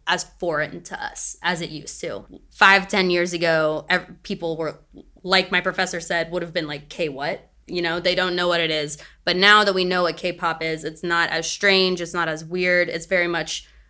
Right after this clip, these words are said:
a part of the music industry. If you go on Spotify and hit browse, there's actually a K-pop section in the genres.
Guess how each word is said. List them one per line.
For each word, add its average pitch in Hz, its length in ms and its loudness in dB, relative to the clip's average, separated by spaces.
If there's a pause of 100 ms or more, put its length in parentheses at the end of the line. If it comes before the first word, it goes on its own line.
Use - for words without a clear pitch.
a 180 80 -4
part 170 520 0
of 165 340 2
the 175 80 -4
music 208 340 0
industry. 165 380 -4
If 156 100 -10
you 170 80 -6
go 180 120 0
on 175 140 2
Spotify 175 520 2
and 170 80 -4
hit 180 280 -4
browse, 160 420 2
there's 175 180 -2
actually 170 400 -2
a 165 60 -4
K-pop 170 580 -4
section 160 540 -4
in 165 220 -8
the 160 60 -6
genres. 156 640 -8